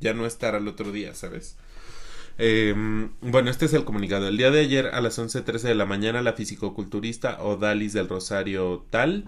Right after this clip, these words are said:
llegó a la clínica Skin Piel acompañada de, de su entrenador y nutriólogo Víctor Gómez Tal.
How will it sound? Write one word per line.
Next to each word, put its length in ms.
llegó 280
a 20
la 160
clínica 400
Skin 300
Piel 220
acompañada 580
de, 300
de 180
su 100
entrenador 640
y 100
nutriólogo 600
Víctor 400
Gómez 500
Tal. 280